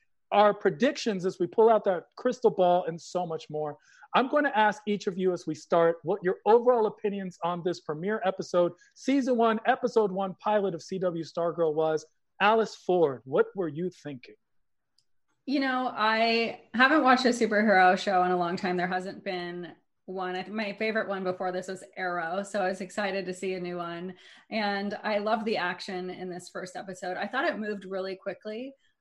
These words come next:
Speaker 2: um, and I thought it had a lot of the teen drama that I like in a show. That high school, though, was so weird,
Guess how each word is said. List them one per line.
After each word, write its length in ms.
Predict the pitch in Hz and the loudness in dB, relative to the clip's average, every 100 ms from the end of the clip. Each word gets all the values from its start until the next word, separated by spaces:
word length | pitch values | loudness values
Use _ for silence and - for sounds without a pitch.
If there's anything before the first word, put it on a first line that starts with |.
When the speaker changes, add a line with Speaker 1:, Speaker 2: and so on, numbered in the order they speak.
| _ | _
Speaker 2:
um, 300 | 208 190 185 | -8 -6 -6
and 80 | 202 | -6
I 40 | |
thought 200 | 208 220 | -4 -4
it 60 | 202 | -2
had 120 | 208 | -2
a 60 | 196 | -2
lot 180 | 190 | -4
of 60 | 196 | -4
the 80 | 180 | -6
teen 320 | - 196 190 | -8 -8 -8
drama 360 | 190 175 180 180 | -4 -2 -2 -2
that 120 | 180 | 0
I 100 | 175 | -2
like 300 | 175 175 175 | -4 -6 -8
in 80 | 175 | -10
a 80 | |
show. 560 | 180 190 175 175 175 180 _ _ _ | -8 -4 -2 -2 -4 -8 _ _ _
That 220 | 220 208 - _ - | 2 2 -2 _ -4
high 180 | 226 | -2
school, 380 | 269 - 311 320 | -2 -4 -4 -2
though, 300 | 320 320 330 | 0 0 -2
was 400 | 277 226 233 233 269 | -2 0 0 0 -4
so 720 | - - - 214 226 247 269 - | -4 -14 -2 0 0 0 -2 0
weird, 760 | 220 247 247 190 185 208 269 | 2 4 6 6 4 4 2